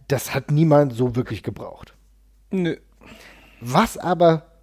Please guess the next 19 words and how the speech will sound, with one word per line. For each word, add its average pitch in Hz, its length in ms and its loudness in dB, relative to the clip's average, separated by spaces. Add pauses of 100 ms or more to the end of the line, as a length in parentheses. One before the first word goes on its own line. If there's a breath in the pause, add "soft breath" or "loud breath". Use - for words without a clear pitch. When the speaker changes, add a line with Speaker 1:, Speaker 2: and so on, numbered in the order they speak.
(180)
Speaker 1:
daraus 143 440 6
entstand, 156 760 0
war 131 160 2
zumindest 214 640 2
die 180 80 0
Fehde 160 420 4
zwischen 202 520 0
The 151 80 4
Rock 143 400 6 (260 loud breath)
und 147 260 -4 (220)
Hollywood 131 460 2
Hulk 120 240 -2
Hogan. 117 280 0 (480 soft breath)
Hogan, 208 380 4 (220 soft breath)
der 165 420 6
natürlich 165 400 2
der 151 140 2
Star 151 460 4
der 143 260 2